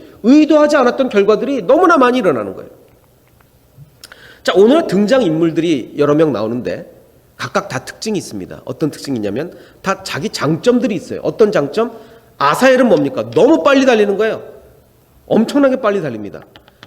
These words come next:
저희 집안도 사실 달리기는 좀 합니다. <laughs> 왜냐하면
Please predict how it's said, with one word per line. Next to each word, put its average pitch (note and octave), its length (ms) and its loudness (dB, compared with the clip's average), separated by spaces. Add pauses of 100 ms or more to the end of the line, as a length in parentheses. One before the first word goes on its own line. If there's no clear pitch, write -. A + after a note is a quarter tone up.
저희 G3+ 240 0
집안도 F#3+ 340 -2
사실 F3+ 260 -10
달리기는 F3 560 -6
좀 E3+ 140 -4
합니다. C#3+ 300 -8 (200)
<laughs> C3+ 140 -8
왜냐하면 D3+ 480 -2